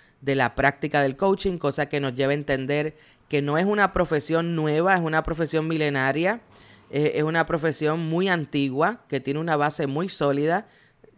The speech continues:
que comienza con estos grandes pensadores griegos que son Sócrates, Platón y Aristóteles. O sea que en el día que usted decida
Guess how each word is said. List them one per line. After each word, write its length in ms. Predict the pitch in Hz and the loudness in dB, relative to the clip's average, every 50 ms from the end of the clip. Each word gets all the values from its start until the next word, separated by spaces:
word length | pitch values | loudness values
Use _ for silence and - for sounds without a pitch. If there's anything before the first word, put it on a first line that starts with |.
| _ - | _ -6
que 180 | - 139 - | -6 -6 -4
comienza 840 | - 143 139 135 135 135 151 190 220 240 - - 151 139 139 156 - - _ _ - - _ _ _ _ _ _ | -2 -2 -2 0 0 0 0 0 0 -2 -2 0 0 0 0 0 -4 -14 _ _ -20 -20 _ _ _ _ _ _
con 200 | - 147 139 139 | -4 -2 -2 -2
estos 280 | 139 139 - 190 180 175 | -2 -4 -2 -2 -2 0
grandes 340 | 165 165 156 170 175 196 - | 2 0 2 2 0 -2 -2
pensadores 600 | - 180 165 151 - 151 131 131 143 165 170 143 | -2 -2 -2 -2 -2 -2 0 0 0 0 -2 -2
griegos 540 | 143 147 156 180 185 170 147 147 156 170 | -2 -2 -2 0 0 0 0 0 -2 -2
que 140 | - - 127 | -4 -6 -8
son 200 | - 131 135 139 | -6 -6 -6 -6
Sócrates, 680 | 131 - - 143 143 143 165 175 180 180 196 202 220 214 | -6 -4 -2 -2 -2 0 -2 -4 -4 -4 -4 -6 -6 -6
Platón 600 | - - 139 135 123 - - 127 135 143 165 185 - | -6 -4 -2 0 0 0 0 -2 -2 -2 -4 -6 -6
y 100 | 156 151 | -4 -4
Aristóteles. 680 | 131 123 123 131 - - 165 170 - 131 120 123 127 127 - - - - _ | -4 -4 -4 -6 -4 -4 -4 -4 -4 -4 -4 -6 -6 -8 -12 -20 -20 -16 _
O 120 | - 135 | -10 -6
sea 180 | - 156 147 143 | -4 -2 -2 -2
que 100 | 147 147 | 0 -2
en 200 | 139 135 135 - - | -2 -2 -4 -6 -4
el 220 | 131 139 135 131 | -4 -4 -4 -4
día 240 | 143 165 214 226 226 | -2 0 0 0 0
que 100 | 226 214 | 0 -2
usted 240 | 185 - - 196 196 | -4 -2 -2 -2 -2
decida 600 | 185 160 - - 202 202 196 165 139 131 127 | -2 -4 -4 -4 -4 -2 0 0 0 -2 -2